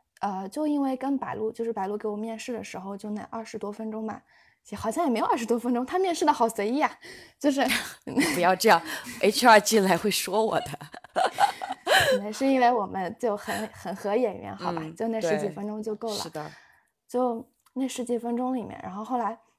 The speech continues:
Speaker 1: 别的公司就是问我要不要接那个 offer 的时候，我当时想到了白鹿，其实我觉得我很喜欢白鹿，所以我就，就是推掉了那个 offer，然后想来喜马。然后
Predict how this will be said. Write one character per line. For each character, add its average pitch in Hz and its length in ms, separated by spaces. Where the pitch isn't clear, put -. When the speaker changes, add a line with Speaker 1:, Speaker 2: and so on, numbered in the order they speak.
Speaker 1:
别 220 140
的 240 100
公 254 160
司 254 240
就 240 140
是 220 200
问 202 80
我 220 240
要 202 120
不 214 80
要 214 100
接 214 180
那 220 100
个 220 60
offer - 340
的 - 100
时 - 100
候， - 80
我 - 140
当 208 160
时 202 180
想 196 240
到 - 140
了 190 120
白 - 260
鹿， 202 160
其 202 160
实 202 80
我 190 120
觉 185 140
得 185 100
我 185 80
很 190 240
喜 214 140
欢 180 160
白 - 160
鹿， 196 140
所 196 120
以 202 60
我 190 100
就， 202 140
就 196 140
是 214 220
推 254 140
掉 247 120
了 226 120
那 208 120
个 202 80
offer， 208 300
然 185 140
后 202 80
想 208 220
来 - 120
喜 - 180
马。 190 160
然 220 160
后 233 240